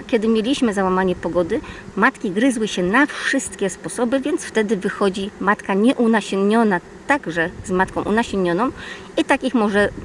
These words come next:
matek być nawet kilka w roju. Wtedy mogą się dzielić te roje lub właśnie nie będą chciały, y, osiąść w ulu, będą chciały wylatywać. Wtedy musimy dobrze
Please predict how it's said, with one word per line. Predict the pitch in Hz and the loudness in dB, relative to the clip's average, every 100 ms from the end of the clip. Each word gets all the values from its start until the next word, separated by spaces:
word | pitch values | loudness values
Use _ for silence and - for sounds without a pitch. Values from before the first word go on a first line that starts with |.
| - | -2
matek | 196 214 202 | 0 2 -2
być | 165 185 - - | -4 -4 -4 -2
nawet | 226 247 233 | 2 2 0
kilka | - 233 208 208 | 0 -2 0 0
w | 190 | 2
roju. | 208 196 170 - - | 4 4 2 -2 -10
Wtedy | - 277 233 | 0 2 2
mogą | 226 208 185 185 | 0 2 0 -2
się | - 170 | -4 -2
dzielić | 175 208 240 - | 0 0 -2 2
te | 262 | 4
roje | 269 277 381 - - - | 6 2 0 -4 -8 0
lub | 320 277 | 0 0
właśnie | 208 214 - 220 | 2 0 0 -2
nie | 202 226 233 | 2 4 4
będą | - 277 277 185 175 | 4 4 6 4 -2
chciały, | - 208 208 190 | -2 0 2 0
y, | 190 - - - - 202 190 190 185 - - - | -2 -10 -16 -18 -4 0 2 2 0 -2 -4 0
osiąść | 214 - 185 - | 0 2 0 0
w | - | 0
ulu, | 208 175 | 0 2
będą | 214 220 185 | 4 4 2
chciały | 170 208 190 | -2 -2 0
wylatywać. | 170 190 208 180 - 196 185 180 | 0 2 2 2 0 -2 0 -4
Wtedy | - 185 | -6 0
musimy | 190 185 180 175 | 0 0 -2 0
dobrze | 190 185 185 | 0 0 -2